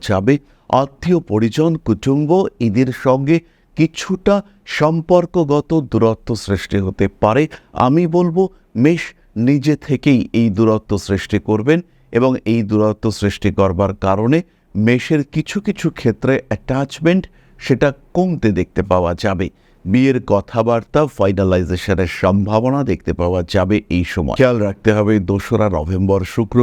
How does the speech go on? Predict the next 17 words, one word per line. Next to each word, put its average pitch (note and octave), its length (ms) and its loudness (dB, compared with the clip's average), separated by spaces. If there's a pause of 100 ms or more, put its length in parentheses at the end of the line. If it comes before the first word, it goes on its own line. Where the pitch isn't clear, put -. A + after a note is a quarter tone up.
কিন্তু G#2+ 280 0
সপ্তমে F2+ 520 -2
প্রবেশ F2 400 0
করছে, G#2 340 0 (380)
তাই C3 120 6 (180)
ব্যবসার C3 540 -2 (140)
ক্ষেত্রে - 500 -2
মেষ A2 360 0
রাশি, F#2+ 420 -2
মেষ G2 300 0
লগ্নের F2 360 0
মানুষরা G2+ 500 0 (340)
আর C3 200 0
একটু D3 360 -2
নিশ্চিন্ত G#2+ 560 0
হতে G2 340 -2
পারেন। A2 340 0